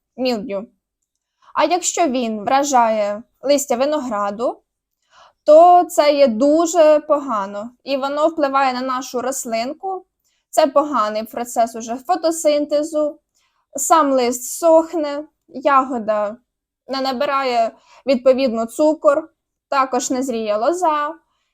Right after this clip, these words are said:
Точно так само і оїдіум. Він вражає як і лозу, так і ягоду. Ягоду, е, після оїдіуму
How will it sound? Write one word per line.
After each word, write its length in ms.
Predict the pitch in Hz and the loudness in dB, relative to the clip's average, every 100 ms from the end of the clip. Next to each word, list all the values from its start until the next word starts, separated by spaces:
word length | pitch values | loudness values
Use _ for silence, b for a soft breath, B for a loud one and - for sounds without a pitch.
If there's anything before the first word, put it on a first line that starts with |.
| _ _ _ _ _ _ - | _ _ _ _ _ _ -2
Точно 340 | 370 381 359 | 0 0 -2
так 180 | 302 285 | -2 -4
само 380 | - 330 349 339 | -2 0 0 0
і 180 | 294 294 | 0 0
оїдіум. 640 | 285 240 202 190 190 190 _ _ | 2 0 -4 -6 -8 -10 _ _
Він 240 | 226 294 | 0 0
вражає 540 | 262 254 269 247 233 226 | 2 0 2 2 2 2
як 260 | 240 220 - | 0 0 -4
і 100 | 214 | -8
лозу, 600 | 208 240 247 311 381 381 | -6 -4 -2 -2 -2 -4
так 240 | 247 277 277 | -2 -2 -4
і 180 | 262 214 | -10 -4
ягоду. 540 | 196 190 190 175 208 _ _ _ _ _ _ _ _ - - - | -4 -6 -10 -16 -18 _ _ _ _ _ _ _ _ -20 -18 0
Ягоду, 640 | 277 330 392 302 339 330 B B B - | 4 6 4 0 0 -2 B B B -4
е, 200 | 254 262 | 0 2
після 400 | 262 320 320 285 | 0 -2 4 6
оїдіуму 680 | 262 294 320 320 294 285 | 6 4 0 0 -2 -4